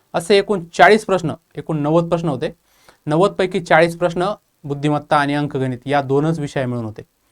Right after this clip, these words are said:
तर आपल्याला काय करायचं आहे, जर येणारी भरती आपल्याला हक्काची नोकरी मिळवायची असेल, गॅरंटीड, तर आतापासूनच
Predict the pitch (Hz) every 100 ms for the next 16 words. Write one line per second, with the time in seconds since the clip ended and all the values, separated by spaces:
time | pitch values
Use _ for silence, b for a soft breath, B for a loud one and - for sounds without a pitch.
0 | _ _ _ - 127 151 180 180 170 151
1 | 131 139 151 170 _ _ 120 170 - -
2 | _ - 147 156 170 151 127 120 160 156
3 | 139 139 143 151 156 139 143 131 - 147
4 | 160 139 147 143 135 135 127 135 - 143
5 | - _ _ _ 131 135 139 170 160 165
6 | _ _ _ _ 185 190 139 143 165 165
7 | 165 165